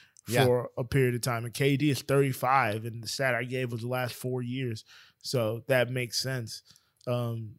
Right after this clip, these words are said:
Speaker 2: Steph this year alone has had, like, three, uh, three different times where he's been out for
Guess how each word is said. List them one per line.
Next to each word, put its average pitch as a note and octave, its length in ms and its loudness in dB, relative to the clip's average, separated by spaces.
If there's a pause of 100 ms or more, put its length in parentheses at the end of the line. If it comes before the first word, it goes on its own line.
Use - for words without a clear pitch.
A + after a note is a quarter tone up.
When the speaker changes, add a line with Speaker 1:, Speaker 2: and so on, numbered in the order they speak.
Speaker 2:
Steph - 680 4 (380)
this C#3+ 340 2
year E3 240 6
alone D#3 420 8
has B2 180 0
had, B2+ 180 4
like, B2 200 0
three, D3 640 -2 (1200)
uh, C3 300 4
three D#3 400 0
different C3+ 500 -2 (380)
times C3 440 2
where B2 120 2
he's A#2+ 160 -2
been B2+ 120 0
out B2 220 2
for B2 460 -2